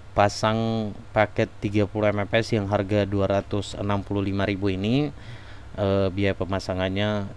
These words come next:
tidak dikenakan atau gratis. Nah, kecepatannya di sini juga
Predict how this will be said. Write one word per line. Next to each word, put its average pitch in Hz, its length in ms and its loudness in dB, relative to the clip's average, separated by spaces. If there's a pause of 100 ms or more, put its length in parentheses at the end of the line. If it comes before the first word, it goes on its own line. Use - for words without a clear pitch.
(140)
tidak 92 400 -2
dikenakan 90 800 -4 (160)
atau 90 480 -2
gratis. - 560 0 (320)
Nah, 82 240 -6
kecepatannya 98 720 -4
di 104 80 -2
sini 92 240 -6
juga 101 400 0